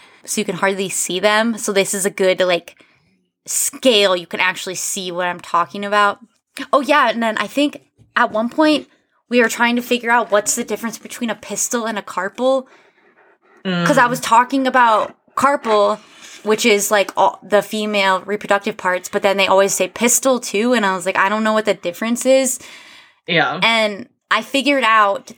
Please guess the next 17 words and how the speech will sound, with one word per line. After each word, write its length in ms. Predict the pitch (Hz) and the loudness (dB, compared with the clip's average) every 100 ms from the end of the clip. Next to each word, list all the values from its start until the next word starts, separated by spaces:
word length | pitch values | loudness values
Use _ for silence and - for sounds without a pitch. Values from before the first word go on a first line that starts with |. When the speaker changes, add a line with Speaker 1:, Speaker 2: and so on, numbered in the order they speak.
| - | 0
Speaker 1:
that 340 | 196 185 - _ _ _ _ | 2 2 -2 _ _ _ _
the 80 | 214 | -8
pistil 680 | - 233 240 - 277 277 269 | -4 -2 -2 -2 -2 0 -2
is 300 | 233 214 208 | -4 -6 -6
the 160 | - 202 | -8 -10
entire 880 | 185 - - 190 214 233 233 226 214 _ _ _ _ _ _ | -8 -10 -2 0 2 0 0 -2 -8 _ _ _ _ _ _
female 480 | - 247 233 226 208 | 2 4 4 4 2
reproductive 640 | 208 220 226 233 - 220 | -2 -4 0 0 0 -6
parts 320 | - 220 214 - | -2 -2 -2 -6
together, 800 | 214 170 180 185 277 294 233 208 _ _ _ 214 214 | -6 -2 -2 2 2 2 -2 -12 _ _ _ -20 -2
the 80 | 214 | 2
ovary, 380 | 220 220 240 233 | 2 0 0 0
the 100 | 226 | -2
stigma, 360 | 226 208 208 | 0 0 2
and 100 | 196 | -2
the 40 | 185 | -2
style. 520 | - 170 147 - - | -2 -2 -2 -4 -10